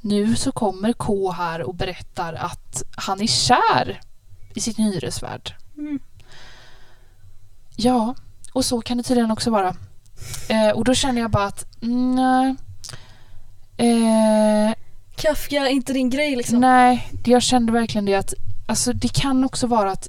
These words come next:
Speaker 1: det, jag får ge det lite tid typ
Speaker 2: Mm.
Speaker 1: och kanske testa om några år igen.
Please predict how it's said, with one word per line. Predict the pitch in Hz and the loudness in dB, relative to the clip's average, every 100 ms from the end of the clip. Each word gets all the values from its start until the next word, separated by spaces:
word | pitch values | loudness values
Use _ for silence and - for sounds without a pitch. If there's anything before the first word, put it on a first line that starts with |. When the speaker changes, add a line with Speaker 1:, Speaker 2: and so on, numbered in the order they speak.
| - | -12
Speaker 1:
det, | 202 208 202 - - - - - - - - - | -6 -2 -2 -2 -8 -8 -6 -6 -8 -8 -8 -6
jag | 233 214 208 | 0 2 2
får | - 208 | 2 2
ge | 202 | 2
det | 190 | 0
lite | 202 196 - | -2 -2 -4
tid | - 233 240 214 | 0 2 2 -2
typ | - - | -4 -2
Speaker 2:
Mm. | 269 | -2
Speaker 1:
och | 269 | -2
kanske | 285 - 381 381 381 - - - - - - | -4 -6 -6 -6 -8 -10 -10 -10 -10 -10 -8
testa | - 220 - | -4 -4 -4
om | 190 180 - - - - - | -6 -4 -8 -8 -14 -12 -4
några | 277 294 | 0 2
år | 277 359 254 311 370 - | 4 6 6 4 -4 -4
igen. | 233 202 208 | -2 0 0